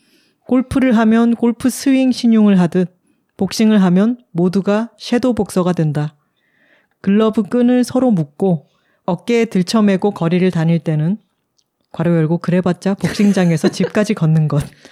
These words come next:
자신감에 도취되기도 했다. 마치 무기를 장착한 것 같았다. 한때는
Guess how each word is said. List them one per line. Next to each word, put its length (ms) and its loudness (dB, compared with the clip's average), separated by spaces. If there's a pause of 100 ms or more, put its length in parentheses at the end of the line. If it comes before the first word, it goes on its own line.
(520)
자신감에 760 0
도취되기도 680 -2
했다. 420 -6 (540)
마치 400 -4
무기를 460 0
장착한 500 0
것 140 -2
같았다. 540 -4 (760)
한때는 460 0